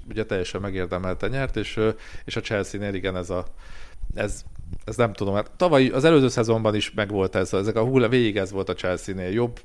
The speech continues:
periódusok, aztán gyengébb periódusok, ezt ráfogtuk ugye arra, hogy nagyon fiatal csapat, és érthető el, sokaknak ilyen első P L idény. Most ez annyiban változott, hogy egyébként továbbra is fiatal csapat, mert via-, fiatal, viszonylag fiatalokat i-, igazoltak,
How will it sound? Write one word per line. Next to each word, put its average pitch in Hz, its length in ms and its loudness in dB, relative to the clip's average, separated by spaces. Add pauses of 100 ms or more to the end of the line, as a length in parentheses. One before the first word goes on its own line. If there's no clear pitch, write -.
periódusok, 104 720 -2
aztán 101 260 0
gyengébb 98 300 -2
periódusok, 87 460 -2
ezt 95 120 -6
ráfogtuk 107 480 -2
ugye 98 160 0
arra, 98 120 2
hogy 98 100 0
nagyon 98 300 -2
fiatal 90 380 -2
csapat, 90 320 -4
és 92 120 -6
érthető 92 520 -2
el, 95 200 -2
sokaknak 95 520 -4
ilyen 95 160 -2
első 92 320 -2
P - 60 -8
L 90 220 0
idény. 85 280 -2 (260)
Most 107 160 -4
ez 117 60 -2
annyiban 120 320 6
változott, 110 460 2
hogy 110 180 0 (200)
egyébként 113 400 0
továbbra 139 340 4
is 104 100 2
fiatal 98 320 2
csapat, 104 320 -2
mert 101 140 -4
via-, 123 200 2
fiatal, 101 440 2
viszonylag 98 380 -2
fiatalokat 85 640 -2
i-, 87 180 -4
igazoltak, 95 800 0